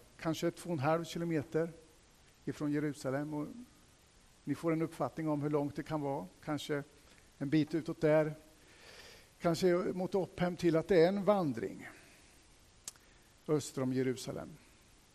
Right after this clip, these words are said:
Men är det en enkel vandring och de går där och de är många lärjungarna. Var det inte sjuttio stycken som hade kommit tillbaka? Det var nog ett stort gäng som gick där med Jesus.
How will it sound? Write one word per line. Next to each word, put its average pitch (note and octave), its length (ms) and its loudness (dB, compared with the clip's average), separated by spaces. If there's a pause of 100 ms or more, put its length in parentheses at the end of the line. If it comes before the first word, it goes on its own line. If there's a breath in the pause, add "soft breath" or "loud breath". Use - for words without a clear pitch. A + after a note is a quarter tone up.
(460 soft breath)
Men E3+ 200 4
är F3+ 140 4
det F3+ 100 4
en F#3 400 -6
enkel F3 260 -2
vandring E3 420 0
och D#3+ 80 2
de E3+ 180 0
går D#3+ 260 2
där D#3 200 4
och D#3 80 0
de D#3+ 120 -2
är D#3+ 60 4
många D#3+ 300 0
lärjungarna. C#3+ 640 0 (180)
Var D#3+ 140 4
det F3+ 40 4
inte G3 160 0
sjuttio - 360 -2
stycken - 360 -6
som F3+ 120 -8
hade E3+ 100 -4
kommit F3+ 220 -8
tillbaka? E3 500 -4 (420 loud breath)
Det B2+ 80 -10
var D#3 180 -2
nog F3 140 -6
ett F3+ 160 -8
stort - 420 -10
gäng D3 180 -2
som D#3 320 -2 (180)
gick C#3 440 -4
där C3 200 -2
med C3 320 -6
Jesus. - 760 -6